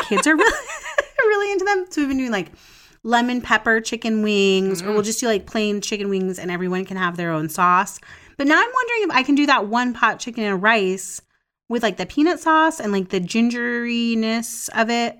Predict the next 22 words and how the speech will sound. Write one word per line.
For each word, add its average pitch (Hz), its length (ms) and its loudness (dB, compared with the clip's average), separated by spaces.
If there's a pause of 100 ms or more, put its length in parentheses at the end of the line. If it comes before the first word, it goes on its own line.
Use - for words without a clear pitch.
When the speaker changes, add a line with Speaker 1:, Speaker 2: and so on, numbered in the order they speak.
(220)
Speaker 1:
as 196 460 -2
wings. 165 520 0
Do - 120 -4
you 220 80 6
Speaker 2:
Do 320 60 8
Speaker 1:
think 523 120 6
I - 40 4
can 254 80 4
Speaker 2:
it. 214 40 2
Speaker 1:
pull 311 100 2
that 311 140 4
off? 208 500 2 (460)
Okay, 220 200 -6
Speaker 2:
Yeah, 156 200 0
Speaker 1:
cool. - 120 -6
Speaker 2:
of 135 140 -8
course 370 280 -2
you 170 60 -8
can 143 100 -14
pull 135 180 -8
it 131 80 -8
off. 117 340 -8